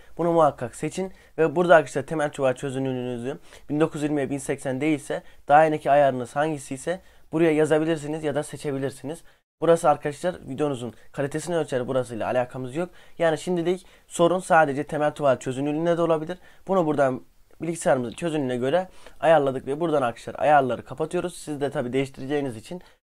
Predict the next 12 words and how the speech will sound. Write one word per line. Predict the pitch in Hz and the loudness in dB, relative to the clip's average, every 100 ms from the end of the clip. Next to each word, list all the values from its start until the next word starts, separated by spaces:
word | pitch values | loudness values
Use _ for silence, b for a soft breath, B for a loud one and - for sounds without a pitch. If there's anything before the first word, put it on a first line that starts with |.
| - | 4
kaydedeceksiniz. | 156 156 131 110 113 110 135 202 - B B - | 6 6 0 -6 -8 -8 -8 -8 -10 B B 2
Ve | 196 | 6
arkadaşlar | 196 190 160 143 143 | 6 4 -6 -8 -8
sıradaki, | - 170 156 156 175 190 B B - | 2 2 2 -2 -6 -6 B B -8
e, | 120 120 117 - - | -4 -2 -2 -6 -12
çözümümüze | - 160 135 117 113 | -6 -4 -2 -4 -6
gelelim. | 110 147 160 170 170 b b | -2 0 0 -2 -10 b b
Ve | 170 170 | 2 8
bu | 180 | 10
arkadaşlar | 170 160 151 170 170 | 10 6 -2 -2 -2
kesin | - 160 - 180 | -4 -8 -4 -6
çözümdür. | - 120 117 110 175 | -6 -8 -8 -8 -10